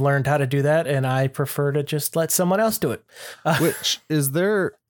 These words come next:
Speaker 2: is there a motor on the back of their car in that? No, the motor's on the front of the, the, uh, Munster coach, right? Yeah.
Speaker 1: He slides. Uh,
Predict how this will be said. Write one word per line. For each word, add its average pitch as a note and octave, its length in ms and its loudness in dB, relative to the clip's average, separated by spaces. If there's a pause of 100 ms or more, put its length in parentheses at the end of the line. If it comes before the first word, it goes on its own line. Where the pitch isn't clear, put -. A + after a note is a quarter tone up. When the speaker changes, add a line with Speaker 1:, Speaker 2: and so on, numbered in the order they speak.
(320)
Speaker 2:
is B2+ 140 -2
there E3+ 160 2
a F3 40 0
motor D3 840 0
on A#2+ 300 0
the F#2+ 180 0 (240)
back G#2+ 320 0
of F#3+ 80 2
their G#3 160 2
car A#3 320 0
in A#3+ 120 2
that? A#3+ 180 -2
No, G#3 200 2
the C3 120 0
motor's A3 320 0
on E3+ 100 2
the E3+ 80 2
front A#3+ 280 -2
of G#2 240 0
the, F#2+ 480 2 (800)
the, G#2 220 0
uh, F#2 240 2 (240)
Munster G#2 640 0 (180)
coach, - 460 -4 (960)
right? C#3 300 0 (1800)
Yeah. C#4+ 200 0
Speaker 1:
He A#3+ 240 2
slides. D3+ 920 2
Uh, D3+ 140 -2